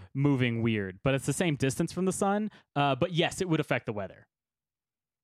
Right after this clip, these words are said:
Short answer. Um, I do want, I wanna get to the next step. It is really strange, um, because after the Earth wobbling severely for nine days, it just stops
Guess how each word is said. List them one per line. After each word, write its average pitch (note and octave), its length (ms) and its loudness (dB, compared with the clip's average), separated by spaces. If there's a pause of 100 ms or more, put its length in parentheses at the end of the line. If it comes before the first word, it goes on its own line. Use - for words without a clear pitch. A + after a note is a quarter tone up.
(240)
Short C3+ 200 2
answer. G2+ 340 -6 (880)
Um, C#3+ 380 2 (320)
I F3 80 4
do B3+ 160 0
want, C#4 200 0
I G3+ 80 2
wanna C4+ 140 0
get C4 120 -4
to A#3+ 80 0
the F#3+ 100 0
next E3 280 0
step. E3+ 340 -2 (240)
It D3 140 2
is F3+ 420 2 (520)
really G3 240 2
strange, F3 600 0 (240)
um, C#3+ 340 2
because C3 300 0 (240)
after A3 560 2
the D#3 200 -6
Earth F3+ 340 0
wobbling D#3 580 2
severely C#3 480 -2
for C3+ 140 -4
nine B2+ 300 0
days, C#3 520 0 (440)
it E3 180 -2
just - 400 -2
stops - 760 -2